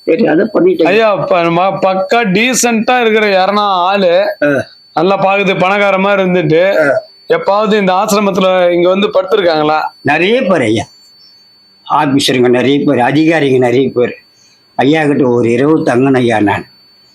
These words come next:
Speaker 1: தங்கி போவாங்க. என்னுடைய மன நிம்மதிக்கோசம் நான் இங்க வரணும் ஐயா. தங்குவாங்க. எவ்வளோ பேர் வந்து தங்குறாங்க. எது பிரச்சனை?
Speaker 2: பெரிய பணக்காரங்க அந்த
Speaker 1: ஆ,
Speaker 2: மாதிரி.
Speaker 1: எவ்வளோ பேர் இன்னைக்கு வே-, கோயில் நடத்துறவங்களே வந்து பணக்காரங்க தான் ஐயா.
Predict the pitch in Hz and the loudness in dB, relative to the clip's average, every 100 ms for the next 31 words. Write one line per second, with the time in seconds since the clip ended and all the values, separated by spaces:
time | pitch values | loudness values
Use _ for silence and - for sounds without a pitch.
0 | _ 170 151 165 - 143 127 120 110 - | _ -2 0 0 0 0 0 0 -2 -4
1 | - 127 120 123 208 180 - - - - | -6 -2 0 2 0 -4 -8 -14 -16 -20
2 | - - 147 170 151 147 156 143 160 160 | -6 -2 0 0 2 2 2 2 0 0
3 | 156 131 117 113 113 120 101 95 - _ | 0 2 0 0 0 0 0 -4 -8 _
4 | _ _ 208 185 180 127 95 - - _ | _ _ -2 0 0 0 -2 -6 -16 _
5 | _ _ - 170 196 226 240 180 135 113 | _ _ -6 0 2 2 0 0 0 0
6 | 120 110 110 104 92 - 175 214 - 165 | 0 0 0 -2 -4 -4 0 0 -2 -2
7 | 151 147 180 190 202 180 196 185 180 175 | -2 0 0 -2 0 0 0 0 0 0
8 | 175 165 170 - 240 151 180 285 320 220 | 0 0 0 0 0 0 2 2 0 0
9 | 165 131 - 143 117 117 160 - 214 320 | 0 -2 0 0 2 2 0 0 0 0
10 | 302 247 233 - 269 269 254 254 262 240 | 0 0 -2 -2 0 0 0 2 2 0
11 | 240 214 220 240 247 226 208 190 135 123 | 0 -2 0 0 0 0 0 0 0 0
12 | 139 | -2